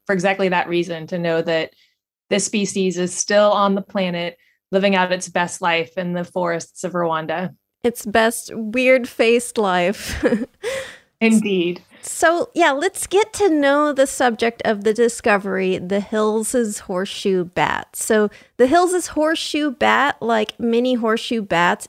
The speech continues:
Speaker 2: is really striking looking. Its face looks kinda like an M C Escher painting or like an orchid. Why, why does it look like it has a furry orchid face? And can you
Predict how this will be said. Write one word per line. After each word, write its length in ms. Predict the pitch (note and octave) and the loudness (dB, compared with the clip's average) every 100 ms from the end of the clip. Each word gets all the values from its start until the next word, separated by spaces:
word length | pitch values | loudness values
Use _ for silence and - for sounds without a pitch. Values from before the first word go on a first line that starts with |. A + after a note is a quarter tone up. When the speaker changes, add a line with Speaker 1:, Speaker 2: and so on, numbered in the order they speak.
| - | 0
Speaker 2:
is 300 | A#3+ A#3+ A3 | 2 2 0
really 640 | G#3+ A3 B3 C#4 C#4 B3+ | -8 -6 -2 -2 -2 -2
striking 760 | - - G3+ G3+ G3+ G3+ F#3 | -6 -6 0 0 0 -2 -2
looking. 560 | E3+ E3+ - E3+ - G3+ - - _ _ - | -2 -4 -6 -8 -8 -12 -14 -20 _ _ 2
Its 280 | A#3+ - | 2 2
face 380 | - B3+ C4 C4+ | 0 2 2 0
looks 400 | C4 A#3 A3+ - - | -2 -2 -2 -10 -14
kinda 400 | - A#3+ A#3 A#3 | -4 0 2 2
like 480 | A3 G#3+ G#3 G3+ - | 0 0 -2 -4 -6
an 300 | G#3 G3+ G3 - | -4 -2 -2 0
M 180 | A#3 A#3 | 0 0
C 280 | - B3 | 0 0
Escher 420 | - G#3 - A3+ A3 | 2 0 0 -4 -4
painting 720 | A#3 G#3+ A3 B3 A3+ A3+ A3+ - - _ - | -2 0 0 2 2 2 0 -8 -20 _ -6
or 260 | G3 F#3+ | -2 0
like 260 | F#3 F3+ F3+ | 2 0 0
an 140 | F#3 F#3 | -4 -4
orchid. 680 | G#3 A3+ A3+ B3+ A3 A3+ A3+ - _ _ | 0 2 2 2 2 2 0 -6 _ _
Why, 680 | - A3 A#3+ C4+ D4+ D4+ D4 C4+ | -4 0 2 4 2 2 -2 -2
why 200 | C4+ G4+ D#4+ | 2 2 4
does 260 | D4+ D4 | 2 4
it 180 | C4+ - | 2 2
look 360 | G#3+ G#3 G3 - | 0 0 0 -6
like 520 | G#3 G3 F#3+ F#3+ F3+ - | -6 -2 0 0 -2 -6
it 200 | F3+ G3 | -6 -4
has 280 | G3 G#3 G3 | -4 -4 -2
a 80 | G3+ | -4
furry 400 | G#3 A3 G3+ G3 | -2 0 0 0
orchid 480 | F#3 G3 - F#3 F3 - | 0 -2 -2 -6 -6 -12
face? 520 | _ G3 F3+ F3 - | _ -2 -2 -4 -4
And 100 | G#3 | -4
can 160 | B3 | -2
you 220 | A3+ A3+ | 2 0